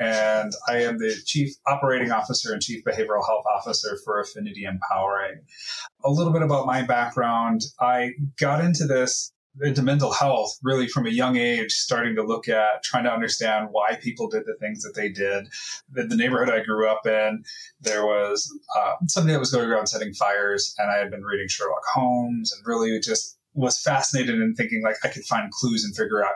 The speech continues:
who did what and how and all that. And that really sparked my love of psychology. And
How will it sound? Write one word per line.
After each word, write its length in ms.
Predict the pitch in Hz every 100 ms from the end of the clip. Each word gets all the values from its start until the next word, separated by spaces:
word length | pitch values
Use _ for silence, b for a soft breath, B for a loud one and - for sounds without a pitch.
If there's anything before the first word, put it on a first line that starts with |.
| -
who 120 | 147
did 200 | 135 120
what 200 | 110 113
and 100 | 107
how 540 | - - 117 - 107 107
and 100 | 101
all 140 | 101
that. 140 | - -
And 100 | 117
that 140 | 123
really 200 | 123 117
sparked 420 | - - 110 -
my 140 | 110 104
love 280 | 101 101 101
of 80 |
psychology. 840 | - 101 - 107 110 113 101 98 101 B B B B B B -
And 600 | 147 147 143 131 123 120